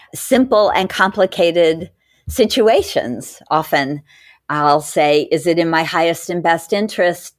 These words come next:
to do this, to do this interview, to write another book, to, you know, work at this expo?"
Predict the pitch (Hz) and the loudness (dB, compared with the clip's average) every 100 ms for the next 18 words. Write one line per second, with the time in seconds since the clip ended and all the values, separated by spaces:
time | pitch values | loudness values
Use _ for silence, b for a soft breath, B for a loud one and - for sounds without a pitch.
0 | - 202 190 185 185 196 _ _ _ _ | -2 2 6 6 4 0 _ _ _ _
1 | _ 170 185 185 339 494 147 - - - | _ 0 0 2 0 0 0 -6 -10 0
2 | 175 170 170 170 B B B B _ _ | 2 2 0 -4 B B B B _ _
3 | - 180 226 226 403 480 392 233 180 139 | 0 2 2 0 0 -2 -2 0 2 2
4 | 123 127 - 170 170 170 - _ 147 190 | 0 -2 -2 0 2 -2 -6 _ -2 0
5 | 208 226 233 226 277 233 415 - - - | 0 2 0 2 0 2 0 0 -4 -20
6 | b b _ - 180 165 160 156 151 _ | b b _ -4 0 2 2 0 -4 _
7 | _ _ 165 190 165 165 180 190 196 190 | _ _ -6 0 2 4 4 4 0 0
8 | 202 202 208 - - - 330 - - - | 2 2 0 -10 -12 -4 -4 -4 -8 -2
9 | 98 87 | 0 -2